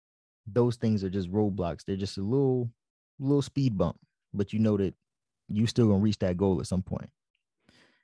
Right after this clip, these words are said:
Then next, you gotta research how to complete the goal. So if you wanna become financially free, you have to research it, you know?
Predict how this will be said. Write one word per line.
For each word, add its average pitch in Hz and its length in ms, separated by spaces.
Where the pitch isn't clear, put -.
Then 101 200
next, - 460
you - 60
gotta 143 200
research 143 400
how 165 120
to 143 60
complete 104 340
the 87 60
goal. 87 320
So 101 380
if 95 100
you 120 100
wanna 120 140
become 110 280
financially 117 480
free, 143 340
you 127 80
have 127 140
to 113 80
research 113 440
it, 76 40
you 92 80
know? 107 240